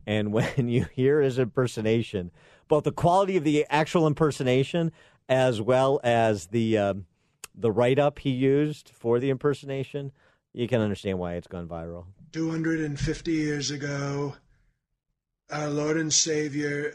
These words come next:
Speaker 2: Jesus Christ, whose full name, you know, he was, he was Jewish, so his full name might have been, like, Christowitz, but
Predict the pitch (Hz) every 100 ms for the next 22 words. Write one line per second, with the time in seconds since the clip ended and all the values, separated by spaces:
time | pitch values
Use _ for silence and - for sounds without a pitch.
0 | 135 - 151 156 160 165 - 165 151 151
1 | - - - - _ 139 143 - - 160
2 | 160 160 160 160 147 143 143 143 135 -
3 | - _ _ _ _ _ _ 127 135 120
4 | 147 147 143 - 147 139 - 151 143 143
5 | 143 139 139 143 143 139 135 131 127 -
6 | _ _ _ _ 156 170 160 - 202 196
7 | 202 202 - - _ _ _ _ _ _
8 | 139 156 -